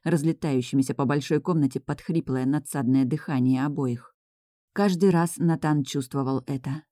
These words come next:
Отвращение к самому себе и к ней. Но остановиться не мог. Юля под ним затряслась в разрядке, утыкаясь лбом в покрывало, и тихо заскулила.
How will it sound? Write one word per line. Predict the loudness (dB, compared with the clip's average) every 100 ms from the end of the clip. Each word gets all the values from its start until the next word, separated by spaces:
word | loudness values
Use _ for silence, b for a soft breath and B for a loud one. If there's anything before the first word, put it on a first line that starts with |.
| _
Отвращение | -4 0 0 -2 -2 -2 0 0
к | -2
самому | -2 2 2
себе | 2 0 0
и | 0 -4
к | 0
ней. | 0 0 -2 _ _ _ 2
Но | 4
остановиться | 4 2 0 0 0 2
не | 2
мог. | 2 -4 _ _ -2
Юля | 4 6 6
под | 4 2
ним | 4 2
затряслась | 2 -2 -4 -4 -4 -2
в |
разрядке, | -4 -2 -4 -2 -2 -4 B
утыкаясь | -2 0 -2 -2 -2 -2
лбом | 0 2 2
в | 0
покрывало, | -6 -4 -4 -4 -6 -8 _
и | -4
тихо | -2 -4 -4
заскулила. | -6 -4 -4 -4 -6